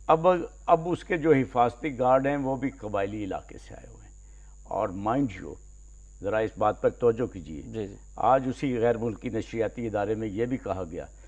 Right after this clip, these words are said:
Speaker 1: कि उसका एक ड्राइवर जो है वो नब्बे हज़ार रुपये माहाना तनख्वाह पाता था।
Speaker 2: ठीक।
Speaker 1: पाकिस्तानी ड्राइवर, ये कोई अमरीकी ड्राइवर नहीं था।
Speaker 2: नब्बे हज़ार रुपये तनख्वाह ले रहे थे।
Speaker 1: नब्बे हज़ार रुपये तनख्वाह लेता था।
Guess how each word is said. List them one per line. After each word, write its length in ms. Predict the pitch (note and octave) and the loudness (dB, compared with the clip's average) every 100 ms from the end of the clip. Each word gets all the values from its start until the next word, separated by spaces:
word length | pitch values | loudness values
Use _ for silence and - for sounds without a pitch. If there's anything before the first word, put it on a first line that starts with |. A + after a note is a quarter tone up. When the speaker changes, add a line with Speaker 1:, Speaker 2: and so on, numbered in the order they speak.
| - - - | -20 -14 -10
Speaker 1:
कि 60 | |
उसका 480 | - - - - C#3+ - | -10 -8 -8 -4 -6 -2
एक 300 | C#3 D3 D3 | -2 -2 -4
ड्राइवर 560 | - - G2+ G2+ G#2+ A#2+ | -14 -10 -6 -4 -4 -6
जो 200 | G#2 A2+ | -4 -4
है 200 | G2+ A2 | -2 -2
वो 160 | A2 A2 | -2 -6
नब्बे 540 | F#2+ F#2+ F#2+ A2+ B2+ | -6 -6 -6 -2 -2
हज़ार 380 | G2+ F#2 F2+ F#2 | -2 -4 -6 -6
रुपये 360 | F#2 - F#2 | -10 -8 -8
माहाना 500 | F2 F2 D#2+ E2 E2+ | -6 -10 -10 -12 -12
तनख्वाह 500 | F2 E2 E2 - - | -12 -14 -14 -14 -14
पाता 220 | - - G2+ | -16 -16 -20
था। 200 | - - - - - - - - | -20 -20 -20 -20 -20 -20 -20 -14
Speaker 2:
ठीक। 160 | A2 G2+ - | -12 -12 -2
Speaker 1:
पाकिस्तानी 580 | A#2 A2+ D3 - C3 B2+ | -2 -2 -6 -2 0 -2
ड्राइवर, 400 | G#2+ G2+ F2+ G#2+ | -4 -4 -4 -6
ये 160 | A#2 A#2+ | -4 -4
कोई 160 | C3 | -2
अमरीकी 400 | A2 A2 A2 C#3+ | -2 -2 -6 -8
ड्राइवर 380 | A2+ G#2 F#2+ F#2+ | -6 -4 -4 -6
नहीं 100 | G#2 | -10
था। 120 | A#2 - | -16 -14
Speaker 2:
नब्बे 300 | A#2+ C3 C3+ | -6 -4 -2
हज़ार 240 | C3 B2 A#2 | -2 0 -2
रुपये 160 | A#2+ | -2
तनख्वाह 260 | A2 A2 A2 | -6 -6 -8
ले 100 | G#2 | -8
रहे 100 | F2+ | -10
थे। 40 | - | -8
Speaker 1:
नब्बे 560 | C3 C3 C3 C#3 C#3+ | 0 0 2 4 4
हज़ार 440 | A2+ G2 G#2+ A2+ G#2+ | 4 2 0 0 -2
रुपये 380 | G#2 - G#2+ | -6 -6 -6
तनख्वाह 460 | G2 - D#2 - F2+ | -6 -8 -10 -10 -12
लेता 340 | - - - | -12 -16 -18
था। 220 | - - | -20 -20